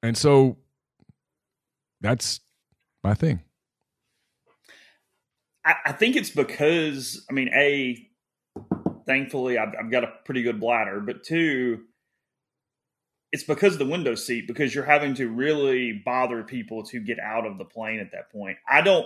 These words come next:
Speaker 2: I couldn't tell you the last time I used an air, uh, an airplane restroom. I
Speaker 1: Oh.
Speaker 2: mean, it's been twenty flights probably. Like, I might not have done it in over a decade. I just,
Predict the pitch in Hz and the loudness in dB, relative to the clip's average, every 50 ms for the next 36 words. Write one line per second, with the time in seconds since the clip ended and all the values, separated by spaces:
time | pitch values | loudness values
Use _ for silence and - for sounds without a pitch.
0 | - - - 139 139 - - 175 170 160 151 131 123 - 131 135 135 131 120 113 | -2 0 2 2 2 2 0 0 0 0 -2 -4 -4 -2 0 0 0 0 0 0
1 | 110 113 113 117 - - 120 113 104 101 110 110 113 113 110 107 - 110 101 104 | -2 -2 -2 -4 -6 -8 -8 -8 -6 -6 -6 -6 -6 -6 -6 -8 -8 -8 -8 -6
2 | 104 110 113 - 113 113 110 92 95 - - 104 104 107 104 101 - 117 101 95 | -6 -8 -8 -6 -6 -4 -4 -4 -6 -6 -8 -8 -6 -6 -8 -8 -10 -12 -12 -10
3 | 92 95 95 - - - - - _ _ _ _ _ _ _ _ _ _ _ _ | -10 -12 -14 -14 -14 -20 -20 -20 _ _ _ _ _ _ _ _ _ _ _ _
4 | _ _ - 117 120 - 131 127 131 135 135 - - - 139 131 123 117 110 101 | _ _ -2 2 4 4 4 4 2 0 -2 -4 -4 -2 -2 -2 -2 -2 -6 -8
5 | 98 92 - _ _ _ _ _ _ _ _ _ _ _ _ _ _ _ - - | -10 -14 -16 _ _ _ _ _ _ _ _ _ _ _ _ _ _ _ -14 -10
6 | - 160 151 139 127 113 110 110 - 113 101 87 - - - - - - 95 - | -4 -2 0 0 0 -2 -4 -6 -8 -8 -8 -8 -10 -14 -18 -20 -18 -18 -18 -16
7 | - - - - - - _ _ _ _ _ _ _ _ _ _ _ _ _ _ | -18 -18 -18 -20 -20 -20 _ _ _ _ _ _ _ _ _ _ _ _ _ _
8 | _ _ - - 139 135 156 175 170 156 156 147 143 135 113 107 131 131 127 113 | _ _ -6 -2 2 2 2 4 2 2 2 2 2 0 0 -2 -4 -4 -4 -4
9 | 107 120 120 110 107 95 90 90 95 92 - - - - - _ _ _ _ _ | -6 -6 -6 -6 -8 -10 -10 -12 -12 -14 -14 -16 -20 -20 -20 _ _ _ _ _
10 | _ _ _ _ _ _ _ _ _ _ - - - _ _ _ _ _ _ _ | _ _ _ _ _ _ _ _ _ _ -20 -20 -20 _ _ _ _ _ _ _
11 | _ _ _ _ _ _ _ - 113 113 127 - - - | _ _ _ _ _ _ _ -16 -14 -12 -12 -12 -14 -18